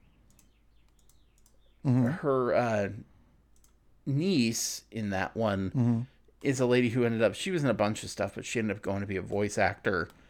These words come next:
Speaker 1: Oh, okay.
Speaker 2: I knew her from, in the Batman the Animated Series stuff, she did the voice of Talia al Ghul, if that
Speaker 1: Oh.
Speaker 2: helps anybody.
Speaker 1: That does not help.
Speaker 2: It's, I think her last name is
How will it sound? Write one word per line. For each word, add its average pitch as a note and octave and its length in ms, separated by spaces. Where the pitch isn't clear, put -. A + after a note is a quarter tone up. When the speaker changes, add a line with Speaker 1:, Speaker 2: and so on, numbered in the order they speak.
Speaker 1:
Oh, A#2 180
okay. B2+ 80
Speaker 2:
I D3+ 120
knew C#3+ 160
her G#2+ 160
from, F#2+ 460
in G2+ 100
the G#2+ 80
Batman G#2+ 400
the G#2 180
Animated A2 400
Series G2 400
stuff, G2 260
she G#2 220
did G2+ 200
the G#2 60
voice G2 300
of - 80
Talia G2 480
al F#2+ 140
Ghul, F#2 460
if - 160
that G2 240
Speaker 1:
Oh. - 40
Speaker 2:
helps - 280
anybody. E2+ 640
Speaker 1:
That C3+ 180
does D3 180
not G3+ 200
help. A#2 320
Speaker 2:
It's, - 400
I A#2+ 80
think B2 180
her B2 60
last - 200
name F#2+ 100
is - 60